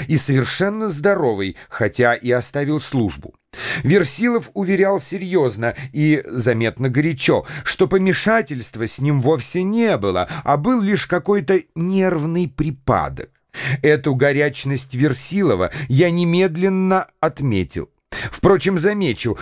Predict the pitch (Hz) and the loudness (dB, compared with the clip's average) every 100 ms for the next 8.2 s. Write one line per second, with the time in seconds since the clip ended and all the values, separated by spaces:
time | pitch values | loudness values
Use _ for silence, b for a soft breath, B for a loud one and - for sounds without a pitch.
0 | 120 - 180 185 147 - 175 127 110 - | -8 -2 2 2 2 2 0 -2 -2 -2
1 | 117 - - 131 131 117 165 180 110 90 | -2 -4 0 2 2 -2 -2 2 2 0
2 | 87 107 127 165 117 78 71 - B B | -2 -2 0 0 -2 -2 -6 -8 B B
3 | 175 180 196 - 175 160 185 180 - 175 | 2 4 2 0 0 2 2 0 0 -2
4 | 127 180 175 - 170 165 135 156 - 175 | 0 0 2 0 0 0 0 -2 0 0
5 | 175 160 - - - 160 151 - - 214 | 2 0 -4 -6 -2 0 0 -2 0 0
6 | - 185 175 160 139 180 175 - 147 160 | 0 0 2 2 2 2 2 -2 -2 -2
7 | - - 175 202 160 - 87 82 85 76 | -2 -2 0 2 2 0 -2 -6 -4 -6
8 | 65 | -8